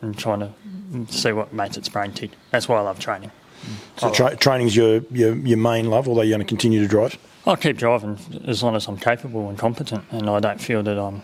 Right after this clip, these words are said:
Speaker 1: one, a danger and two, uncompetitive. But I will, I will always love to train horses. Yeah.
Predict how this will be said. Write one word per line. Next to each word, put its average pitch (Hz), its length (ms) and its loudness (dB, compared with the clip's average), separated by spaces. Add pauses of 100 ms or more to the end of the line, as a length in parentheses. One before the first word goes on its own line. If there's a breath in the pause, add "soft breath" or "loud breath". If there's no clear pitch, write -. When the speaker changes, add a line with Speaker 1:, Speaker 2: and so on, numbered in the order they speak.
(220)
Speaker 1:
one, 113 280 2
a 101 60 -2
danger 107 440 0
and 104 220 -4 (140)
two, 110 400 0
uncompetitive. 107 760 -2 (800 loud breath)
But - 240 0 (240)
I 123 120 6
will, 113 400 2 (120)
I 120 60 2
will 107 180 4
always 104 340 2
love 107 200 -2
to 110 120 -6
train 98 280 -4
horses. - 480 -10 (240)
Yeah. - 80 -10